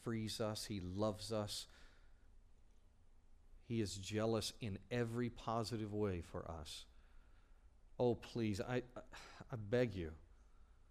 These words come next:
trust our master, would you? He will, he will buy you out of your slavery. What he did was,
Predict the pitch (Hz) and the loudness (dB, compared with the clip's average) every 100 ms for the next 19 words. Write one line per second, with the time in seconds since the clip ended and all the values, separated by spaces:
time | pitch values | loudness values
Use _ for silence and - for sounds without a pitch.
0 | - - - - - - 139 127 - 95 | -20 -20 -20 -20 -16 0 2 2 -2 -4
1 | 92 92 95 - - 104 110 113 127 143 | -2 -2 -2 -4 -4 -4 -2 -2 -4 -4
2 | - - - - - - - - - - | -8 -18 -20 -20 -20 -20 -20 -20 -20 -20
3 | - - 131 110 90 90 - - - - | -20 0 2 4 2 -2 -12 -18 -18 -12
4 | - 143 107 90 120 139 151 151 147 131 | 0 2 2 6 8 8 8 4 4 6
5 | 127 104 - 107 - 113 104 87 80 - | 6 4 2 -2 2 2 2 0 -4 -8
6 | - - - - - - - - - - | -16 -20 -20 -20 -20 -20 -20 -20 -20 -20
7 | - - - - - - - - - - | -20 -20 -20 -20 -20 -20 -20 -20 -20 -20
8 | - - - - 131 120 110 135 110 107 | -20 -20 -20 0 6 8 10 10 10 6
9 | - | 4